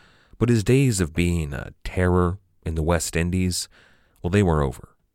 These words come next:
Eventually, he would be killed, and eventually Adolf Esmet would be arrested. What's notable here is that England was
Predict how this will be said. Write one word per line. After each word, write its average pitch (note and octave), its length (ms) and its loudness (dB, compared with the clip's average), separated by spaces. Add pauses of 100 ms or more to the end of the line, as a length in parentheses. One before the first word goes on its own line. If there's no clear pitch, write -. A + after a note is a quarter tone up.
(420)
Eventually, D#2+ 560 -2
he F2 180 -6
would D#2 180 -4
be D#2+ 180 -6
killed, F2+ 480 -2
and D#2 260 0
eventually D#2 640 -4
Adolf D#2 360 -2
Esmet F2 420 -4
would D#2+ 120 -4
be D#2+ 120 -4
arrested. D2+ 600 -6 (560)
What's D#3 340 0
notable F#2 500 2
here C2+ 520 -8 (320)
is F#2 160 -2
that F2 240 -2 (120)
England C#2+ 640 -2
was E2 560 2